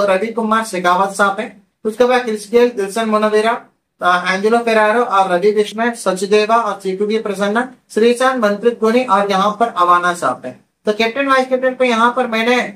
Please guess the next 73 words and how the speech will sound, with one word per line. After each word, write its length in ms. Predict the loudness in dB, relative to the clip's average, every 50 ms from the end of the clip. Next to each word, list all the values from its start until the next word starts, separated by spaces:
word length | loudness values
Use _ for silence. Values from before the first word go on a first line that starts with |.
| -18 _ _ _ _ -2
अ, 300 | 0 2 2 2 2 -2
सीटू 260 | -6 -6 -2 -2 0
की 80 | 0 0
प्रसन्ना, 420 | -2 -2 -2 -2 -4 -4 -4 -4 -4
क्रिस 280 | -4 -4 -4 -4 0 2
गेल 140 | 2 2 2
को 120 | 0 0 0
मैंने 200 | 2 0 2 2
लिया 220 | 4 4 4 2
भाई। 120 | 2 -2 -4
तो 400 | -6 -6 _ _ _ _ -4 0
ये 280 | 2 4 6 6 4 4
जो 140 | 2 -2 -6
टीम 300 | -4 -4 -4 -4 -2 -2
है 80 | -2 -2
ना, 100 | -2 -4 -6 -2 -2
पहले 280 | 0 0 4 4 4
इस 140 | 4 2 0
टीम 200 | -2 -2 -2 0
को 60 | 0
आप 120 | 0 0 -2
सेव 320 | -6 -6 0 0 2 2 2
करके 240 | 2 0 0 0 -2
रख 180 | -2 -4 -6
लीजिएगा, 340 | -8 -14 -12 -10 -8 -6 -6
क्योंकि 500 | -8 -8 _ _ _ -4 -2 2 2 2
लाइनअप 380 | 2 2 0 -2 -2 -4 -4 -4
अनाउंस 300 | -4 -4 -4 -4 -2 -2
होने 180 | 0 0 2 2
के 100 | 2 2
बाद 180 | 2 2 0 0
भाई 220 | 0 0 0 -2
आपको 380 | -2 -2 -4 -4 0 0 -2 0
ज्यादा 320 | 2 2 2 2 2 0 -2
समय 340 | -2 -2 -4 -2 -2 -4 -2
नहीं 220 | -2 -2 -2 -2
मिलेगा, 320 | -2 0 0 0 2 2 0
इसलिए 340 | -2 -2 -2 -2 -2 -2 0
मैं 140 | -2 -2 -2
बता 240 | -2 0 0 0
रहा 100 | 0 0
हूँ। 140 | -4 -10 -16 _ _ _ -2 0
आज 180 | 0 0 0 -2
की 100 | -6 -2
जो 140 | 0 2
लेजेंड्स 400 | 4 4 4 4 2 0 0 -2
मैच 280 | -4 -2 -2 -4 -4 -4
हुआ 140 | -4 -4 -2
था 100 | -2 -2
भाई, 140 | -2 -4 -4 -2 0
वहां 160 | 2 2 2 2
पर 140 | 0 0
हमने 180 | -2 -2 -4 -4
अल्ट्रा 360 | -2 0 -2 -2 -2 -4 -4 -2
क्लीन 220 | 0 0 0 0
स्वीप 220 | 2 0 0 0 2
किए 180 | 2 2 2 2
थे, 80 | 0
तो 380 | -4 -4 -12 _ _ _ -4 0
ये 220 | 2 2 2 2
जो 180 | 2 -2 -2 0
मैच 280 | 0 0 0 0 0 -2
है 60 | -2
भाई, 140 | 0 -2 -4
इसमें 320 | -4 -6 -8 -4 -2 0 2
भी 120 | 2 2 0
हम 180 | 0 -2 -2 0
लोग 140 | -2 0
क्लीन 200 | 0 0 0 0 2
स्वीप 200 | 0 0 0 0
करने 240 | -2 -2 0 0 -4
वाले 240 | -4 -4 -4 -6 -12
हैं। 160 | -16 -18